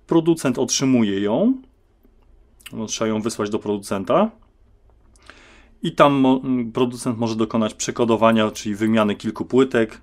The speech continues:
do robienia nowych kluczy. W-, system kodowania wkładki i klucza.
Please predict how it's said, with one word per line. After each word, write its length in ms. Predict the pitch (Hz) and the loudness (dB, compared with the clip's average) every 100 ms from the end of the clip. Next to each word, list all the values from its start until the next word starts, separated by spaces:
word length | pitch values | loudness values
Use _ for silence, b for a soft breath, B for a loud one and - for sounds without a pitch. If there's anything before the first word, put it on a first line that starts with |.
| _ 120 | _ -6
do 160 | 110 | 0
robienia 380 | 110 107 107 101 | 2 2 2 0
nowych 280 | 95 92 - | -4 -6 -10
kluczy. 380 | 95 85 - 113 _ _ b b b b b b b b b b _ _ _ _ _ _ _ _ _ - | -12 -12 -14 -18 _ _ b b b b b b b b b b _ _ _ _ _ _ _ _ _ -16
W-, 380 | - 131 117 113 | -6 -2 0 0
system 420 | 175 175 165 147 | -2 0 2 2
kodowania 500 | 147 143 135 143 131 | 4 4 4 2 0
wkładki 540 | - 104 90 - - - b b _ _ _ _ _ _ _ _ _ _ - | 2 0 0 -6 -18 -18 b b _ _ _ _ _ _ _ _ _ _ -14
i 100 | 127 | -6
klucza. 500 | 135 117 95 87 | 2 2 2 -6